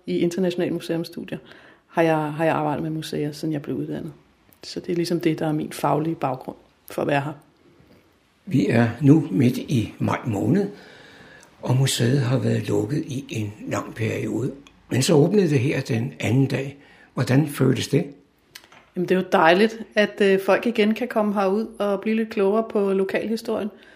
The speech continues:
Speaker 1: Og vi havde da heldigvis en del, der kom lige de første par dage. Man kan stadig godt mærke, at det her med, at man skal vise coronapas, det, øh, det giver lidt, lidt sådan forsinkelse. Jeg tror, at når,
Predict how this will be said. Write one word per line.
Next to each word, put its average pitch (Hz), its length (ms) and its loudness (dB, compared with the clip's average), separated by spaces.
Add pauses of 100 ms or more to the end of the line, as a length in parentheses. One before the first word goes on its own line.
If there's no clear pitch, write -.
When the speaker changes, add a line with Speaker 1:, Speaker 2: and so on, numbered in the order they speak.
(260)
Speaker 1:
Og 185 120 0
vi 185 200 4
havde 175 260 4
da 262 100 4
heldigvis 214 500 0
en 214 100 0
del, 208 280 -4
der 214 80 -4
kom 196 300 -4
lige 196 260 -4
de 202 140 -8
første 175 420 -2 (160)
par 196 120 -2
dage. 175 360 2 (600)
Man 190 120 4
kan 226 100 2
stadig 240 260 8
godt 226 160 10
mærke, 196 380 6
at 196 140 2
det 208 100 0
her 202 100 0
med, 165 80 -2
at 160 60 0
man 160 120 0
skal 160 160 -10
vise 165 140 -4
coronapas, 160 720 -2
det, 185 400 4
øh, 156 400 2 (100)
det 180 120 -4
giver 185 280 -2 (260)
lidt, 160 600 -4 (920)
lidt 160 280 -4
sådan 143 440 -6
forsinkelse. - 640 -8
Jeg 156 160 -2
tror, 175 240 4
at 165 140 2
når, 151 300 0